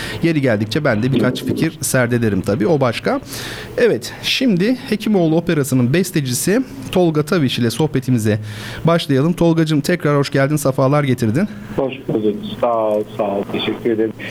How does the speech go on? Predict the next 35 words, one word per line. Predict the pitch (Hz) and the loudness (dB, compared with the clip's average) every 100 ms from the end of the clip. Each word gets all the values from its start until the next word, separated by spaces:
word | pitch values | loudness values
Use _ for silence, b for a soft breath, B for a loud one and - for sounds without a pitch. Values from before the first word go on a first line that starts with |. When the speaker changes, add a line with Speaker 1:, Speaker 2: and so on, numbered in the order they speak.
| - | -4
Speaker 2:
Bertancığım, | 139 143 190 185 202 | -4 -2 -4 -2 -2
sesini | 196 185 196 202 | -2 -4 -4 -2
iyi | 202 196 | 0 2
alabiliyor | 190 180 170 220 | 2 0 -4 -4
musun | 311 262 202 196 | -2 -2 -2 -2
sen | 196 165 160 | -2 -2 -2
ve | 143 | -4
dinleyicilerimiz? | 139 139 131 - 131 127 165 - B B 117 | -2 -2 -2 -4 -2 -2 -4 -8 B B 0
Speaker 1:
Ee, | 120 123 127 131 135 131 131 | 2 4 2 2 2 0 -2
hemen | 151 147 143 | -2 0 0
bir | 143 | -2
soralım. | 143 143 131 160 208 - | -2 0 0 0 0 0
Evet, | 160 127 110 | 0 0 0
sesini | - 143 135 139 180 156 127 110 117 | -2 -2 0 2 2 -2 -4 -2 0
gayet | 143 127 151 | 0 0 0
iyi | 131 127 | 0 0
alıyormuş | 107 101 101 113 | 0 -2 0 0
herkes | 95 - 98 | 0 0 0
Tolgacığım. | 110 101 98 156 202 208 - - - - 131 | 2 2 2 0 0 -2 -4 -6 -6 -4 -2
Burada | 113 110 | 0 0
bir | 127 - | -2 -2
şey | - 156 | -2 2
yok. | 170 | 2
Speaker 2:
Maalesef | 214 208 190 208 202 | 2 0 0 0 0
senin | - 190 214 254 247 | -2 0 2 0 0
sesinde, | 190 185 180 170 170 | -2 0 0 2 2
maalesef | 170 175 190 170 180 170 | 2 0 0 -2 -2 -2
senin | 185 185 220 | -2 0 0
sesinde | 208 175 180 170 170 160 | 0 0 2 2 2 0
problem | 165 151 143 147 139 147 139 | 0 0 2 0 0 -4 -2
var. | 147 214 - | -2 -2 -2
Ee, | 156 143 | -2 0
belki | 165 180 175 - | 0 -2 -4 -6
teknikten | 170 165 165 - 175 | -6 -4 -8 -2 0
arkadaşlar | 165 156 160 156 151 165 156 | 0 -2 0 -2 -2 0 -2